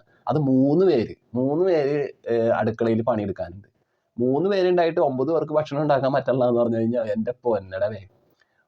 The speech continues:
ഒരാള് മതി, ഒരാള് മതി. ഒമ്പതല്ല, അതിലേറെ. ഇരുപത്തഞ്ച് പേരായാലും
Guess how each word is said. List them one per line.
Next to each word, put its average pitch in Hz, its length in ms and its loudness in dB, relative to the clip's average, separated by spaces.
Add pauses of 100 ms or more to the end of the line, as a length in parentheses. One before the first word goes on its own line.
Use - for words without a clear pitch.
(240)
ഒരാള് 143 560 4
മതി, 147 460 0
ഒരാള് 131 340 0
മതി. 127 240 -2
ഒമ്പതല്ല, 123 600 2 (600)
അതിലേറെ. 117 680 4 (960)
ഇരുപത്തഞ്ച് 110 520 0
പേരായാലും 101 600 2